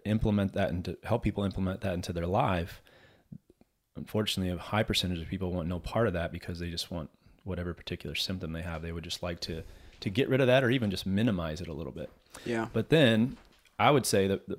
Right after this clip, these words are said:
Speaker 1: the two big things that keep them, if they're like, "Yeah, I would, I would kinda like to adopt a lifestyle you're talking about," the two big things that keep them from that are time that it takes, 'cause they just assume that it's gonna radically change their life to live this lifestyle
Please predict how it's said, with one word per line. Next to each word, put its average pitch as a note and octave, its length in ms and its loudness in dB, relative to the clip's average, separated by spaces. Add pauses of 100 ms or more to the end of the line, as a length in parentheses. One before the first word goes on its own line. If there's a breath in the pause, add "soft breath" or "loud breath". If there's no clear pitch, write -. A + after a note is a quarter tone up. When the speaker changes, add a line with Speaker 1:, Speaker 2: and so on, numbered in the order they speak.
Speaker 1:
the F2+ 120 -6 (460)
two C#3+ 200 4
big A2 220 4
things G2 560 -2 (140)
that F2+ 480 0 (220)
keep B2+ 300 2
them, G2 240 2
if F2+ 120 -6
they're G#2 120 2
like, F#2 260 2
"Yeah, F#3+ 180 2
I G#2 80 6
would, F2 200 2
I B2 100 0
would A2+ 160 -2 (120)
kinda A#2+ 200 -2
like A2+ 200 0
to A2 120 -2
adopt G2+ 340 -2
a G#2+ 40 -2
lifestyle G2+ 320 0
you're F2+ 100 -2
talking - 320 -4
about," E2+ 360 -4 (300 loud breath)
the - 60 -8
two - 140 0
big G#2+ 180 0
things G2+ 180 2
that F2+ 140 -2
keep A2 180 -2
them G2 140 0
from F2+ 200 -2
that E2+ 280 -2
are E2+ 200 -6 (100)
time F#2+ 460 -2 (560)
that F#2 120 -4
it F#2 80 -8
takes, G2 340 -2
'cause F2+ 160 -6
they E2+ 100 -4
just E2 200 -6
assume F#2 380 -2
that F2 120 -4
it's - 160 -8
gonna F2 200 -4
radically F2 440 -2
change F2+ 320 -2
their F2 80 -2
life F2 280 -4
to F#2+ 100 -6
live F#2 160 -4
this - 160 -6
lifestyle - 500 -2